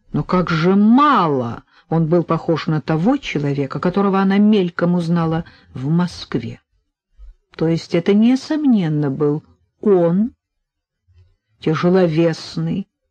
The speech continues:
но кажущийся при этом не толстым, а полностью состоящим из какой-то осязаемой физической силы. Он и тогда в каминном зале элитного клуба был похож на комок мышц,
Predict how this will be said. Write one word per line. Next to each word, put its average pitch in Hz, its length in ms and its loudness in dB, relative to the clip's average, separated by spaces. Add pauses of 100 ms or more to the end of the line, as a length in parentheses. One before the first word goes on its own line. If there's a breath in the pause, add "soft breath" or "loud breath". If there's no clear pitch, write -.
(680 loud breath)
но 202 140 2
кажущийся 220 720 2
при 196 180 0
этом 208 320 4
не 226 100 6
толстым, 214 760 0 (180 loud breath)
а 196 120 2
полностью 233 720 4
состоящим 214 840 2
из 202 100 0
какой-то 202 400 2
осязаемой 190 600 2
физической 185 680 0
силы. 123 560 -6 (300 loud breath)
Он 247 180 6
и 277 60 2
тогда 190 500 0
в - 120 -12
каминном 190 540 2
зале 180 380 2
элитного 185 460 0
клуба 226 340 2
был 202 260 2 (400 loud breath)
похож 254 520 0
на 233 180 4
комок 233 520 2
мышц, - 840 2